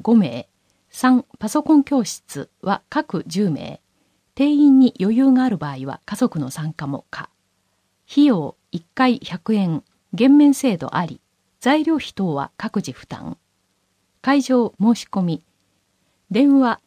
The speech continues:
三二三二三七一一、日曜を除く、か、ファックス三二三二三三四四、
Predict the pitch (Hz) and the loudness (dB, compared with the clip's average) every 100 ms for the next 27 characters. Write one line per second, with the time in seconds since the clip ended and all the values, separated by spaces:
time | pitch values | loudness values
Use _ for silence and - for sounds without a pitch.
0 | _ - 285 330 320 170 - 208 214 202 | _ -2 2 4 4 2 0 0 2 2
1 | 143 - - 247 262 262 165 139 - 190 | -2 -6 0 4 6 4 2 -6 -8 -6
2 | 170 - - - _ _ 202 - 269 247 | -6 -8 -14 -14 _ _ -8 -4 -2 -2
3 | 147 139 135 160 - - _ _ _ _ | -2 -8 -10 -12 -14 -16 _ _ _ _
4 | - 202 _ _ - 285 - - - 156 | -8 -8 _ _ -6 -6 -4 -10 -10 -10
5 | - _ _ - 277 302 262 139 190 208 | -12 _ _ 2 6 6 6 2 0 2
6 | 208 156 - - 233 277 262 277 151 170 | 2 0 -4 -4 2 2 2 0 0 0
7 | 214 208 180 117 | 2 2 0 -4